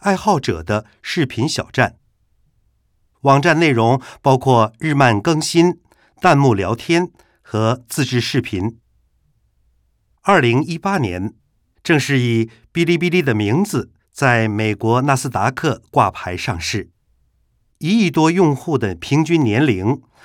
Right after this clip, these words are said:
在二十岁左右。B 站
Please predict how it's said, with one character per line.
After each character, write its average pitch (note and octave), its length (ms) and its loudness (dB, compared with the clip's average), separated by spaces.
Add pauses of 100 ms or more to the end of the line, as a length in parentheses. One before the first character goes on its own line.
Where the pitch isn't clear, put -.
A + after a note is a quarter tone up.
(160)
在 A2+ 420 0
二 F#3 140 0
十 A2 140 -6
岁 G2+ 240 -4
左 E2 200 -12
右。 F#2+ 260 -8 (1500)
B D#3+ 180 0
站 D3 280 2